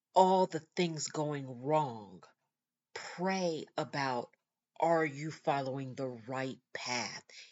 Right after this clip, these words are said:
Is this really where he wants you to go? Is this truly your purpose, what you're trying to do? Or is it just something you wanna do?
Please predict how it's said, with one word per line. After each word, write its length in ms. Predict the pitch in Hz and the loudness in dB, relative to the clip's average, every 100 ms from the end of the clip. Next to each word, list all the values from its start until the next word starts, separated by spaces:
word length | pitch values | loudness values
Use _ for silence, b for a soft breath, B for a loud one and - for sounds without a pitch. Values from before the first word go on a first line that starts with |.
| B - | B 2
Is 240 | 185 135 | 2 4
this 280 | - 196 - | 8 8 8
really 720 | 127 120 185 202 170 139 131 _ _ | -4 2 6 6 4 -2 -8 _ _
where 380 | 131 170 156 143 | 0 2 2 0
he 240 | - 175 | -2 -4
wants 400 | 147 143 143 117 | -2 -6 -6 -4
you 80 | 143 | -4
to 100 | 131 | -4
go? 320 | 113 147 123 - B B - | -2 -2 -2 -10 B B -14
Is 200 | - - | -12 -2
this 220 | 208 - | 0 0
truly 460 | - 214 240 226 | -2 -4 -2 -2
your 200 | 190 170 | -2 -2
purpose, 500 | 135 - 202 196 180 | -4 -2 -2 -2 -4
what 160 | - - | -4 -4
you're 340 | 147 143 180 | -4 0 0
trying 560 | 214 - 220 214 214 208 | 0 -2 0 0 -2 -4
to 180 | - 220 | -4 -4
do? 320 | 190 220 220 226 B B - | -2 -4 -4 -10 B B 0
Or 100 | 208 | 0
is 140 | 208 | 0
it 80 | 196 | -2
just 200 | 226 - | -2 -2
something 260 | 240 220 208 | -6 -8 -6
you 220 | 226 294 | -2 -2
wanna 340 | 269 165 135 | -2 -4 -6
do? 180 | 120 127 | -6 -10